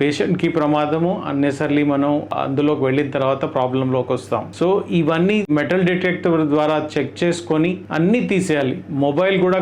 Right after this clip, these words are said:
కంపాటబుల్ కాదు, మొబైల్ కూడా మనం లోపలికి తీసుకెళ్ళలేము. మళ్ళీ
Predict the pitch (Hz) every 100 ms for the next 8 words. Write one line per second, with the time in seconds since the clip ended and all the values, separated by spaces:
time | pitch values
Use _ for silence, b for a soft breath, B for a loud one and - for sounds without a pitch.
0 | 175 151 143 135 135 135 135 135 139 127
1 | 127 151 165 156 165 156 151 143 131 131
2 | 139 123 127 - 131 123 123 120 123 -
3 | 131 143